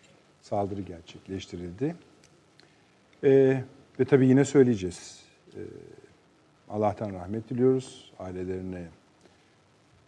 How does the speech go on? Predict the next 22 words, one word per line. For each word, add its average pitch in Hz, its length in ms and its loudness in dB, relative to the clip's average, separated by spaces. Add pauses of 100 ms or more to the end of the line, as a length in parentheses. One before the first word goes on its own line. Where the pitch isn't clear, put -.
(240)
büyük 101 180 -2
sabır 95 280 -6
diliyoruz. 123 920 2 (760)
Hep, 123 120 -4
hepimizin 113 500 0
de 143 120 2
başı 107 300 -4
sağ 82 240 -4
olsun. - 280 -18 (320)
Ancak, 151 320 4 (920)
e, 113 420 0
geldiğimiz 139 640 6
nokta 160 560 0 (180)
geçen 117 300 2
haftaki 110 500 -2
çizgiden 120 680 0 (420)
hayli 113 220 2
farklı 101 440 -4
bir 87 80 -12
nokta. 87 380 -14
Daha 175 200 12
doğrusu 196 460 6